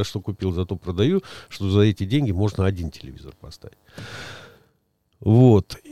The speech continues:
И там очень, ну, по крайней мере, из тех художественных произведений, что доводилось или читать, или смотреть,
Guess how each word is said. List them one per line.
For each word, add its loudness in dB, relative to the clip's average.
И 4
там 4
очень, 4
ну, 0
по -2
крайней 2
мере, 2
из -6
тех -4
художественных -2
произведений, -4
что -16
доводилось -8
или -8
читать, -4
или -10
смотреть, -10